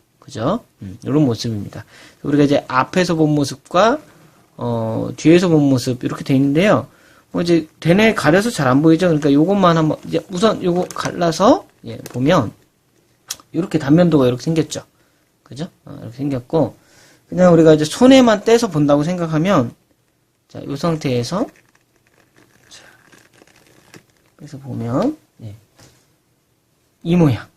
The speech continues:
예, 이런 모양, 예, 이렇게 앞에서 봤을 때 모양이고요. 자, 뒤에서 봤을 때 모양, 뭐 이런 식으로 됩니다. 어떻게 보면 이렇게 뭐 나비 모양 같이도 생겼고, 그죠?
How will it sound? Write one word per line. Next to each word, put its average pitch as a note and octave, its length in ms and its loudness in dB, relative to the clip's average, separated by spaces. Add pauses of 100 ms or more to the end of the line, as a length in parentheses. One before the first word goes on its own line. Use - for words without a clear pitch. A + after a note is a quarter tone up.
(480)
예, A#2 80 -18 (200)
이런 D3+ 280 2
모양, G2+ 260 -6 (840)
예, G#2+ 160 -12 (140)
이렇게 C3+ 340 -18
앞에서 C#3 340 -6
봤을 B2+ 300 -4
때 B2+ 120 0
모양이고요. A#2 720 -2 (580)
자, - 60 -20 (140)
뒤에서 B2+ 340 -2
봤을 - 260 -6
때 - 80 -12
모양, G2 260 -12 (680)
뭐 C#3 100 -14
이런 D#3 160 4
식으로 C3+ 260 -6
됩니다. - 380 -18 (440)
어떻게 E3 200 -6
보면 G3 160 -2
이렇게 D#3 220 0
뭐 C#3 180 4
나비 B2 300 2
모양 F#3+ 240 4
같이도 B2+ 300 -4
생겼고, C3+ 480 -6
그죠? A#2+ 360 -6